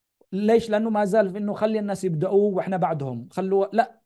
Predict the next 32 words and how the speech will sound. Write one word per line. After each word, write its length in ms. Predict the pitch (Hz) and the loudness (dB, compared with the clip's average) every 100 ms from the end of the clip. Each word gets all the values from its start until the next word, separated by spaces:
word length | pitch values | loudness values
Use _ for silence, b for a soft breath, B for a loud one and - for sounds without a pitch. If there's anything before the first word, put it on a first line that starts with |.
| - | -6
هو 140 | 170 | 2
هذا 220 | 196 269 | 4 4
النقطة، 300 | 285 269 - | 4 0 2
إنه 340 | 220 190 170 - | 0 0 -6 -8
من 260 | 170 180 170 | -4 0 4
بدأ 300 | 254 254 233 | 4 6 2
في 60 | |
الثورة 200 | 202 233 | 0 -2
الصناعية 340 | 220 233 240 226 | -2 -2 -2 0
الثانية 440 | 240 240 254 220 | 0 -2 -2 -4
انطلق، 480 | 214 202 220 156 123 | -6 2 2 2 -2
ومن 180 | 165 202 | -4 0
بدأ 220 | 262 277 | 2 2
في 60 | 208 | 0
الثورة 160 | 240 | -4
الصناعية 320 | 233 220 233 214 | -4 -6 -4 0
الثالثة 320 | 233 226 208 | 2 2 0
في 100 | 185 | -2
زمنه 460 | 185 240 240 226 - _ - | 0 2 2 -2 -8 _ 0
انطلق، 500 | 208 208 262 208 127 _ | 0 4 4 4 0 _
ومن 560 | 165 196 214 196 165 185 | -4 -2 -2 -4 -4 -6
سيبدأ 720 | 170 202 240 226 160 147 - _ _ _ | 0 4 4 2 0 -2 -4 _ _ _
في 60 | 151 | -8
الثورة 260 | 165 196 | 0 0
الصناعية 400 | 190 - 196 180 | 0 -2 -2 0
الرابعة 420 | 165 180 202 180 | 0 4 4 4
اليوم 360 | 170 180 185 185 | 4 4 4 0
سينطلق. 600 | - 151 165 170 139 107 - _ _ _ _ _ | -4 -6 -4 -6 -6 -8 -14 _ _ _ _ _
والموضوع 440 | - 175 185 180 165 | -2 0 0 0 2
راجع 320 | 175 160 151 | 2 2 0
لك 220 | 185 175 | 0 -2
كفرد، 500 | - 131 190 170 - | -8 -2 -2 -2 -8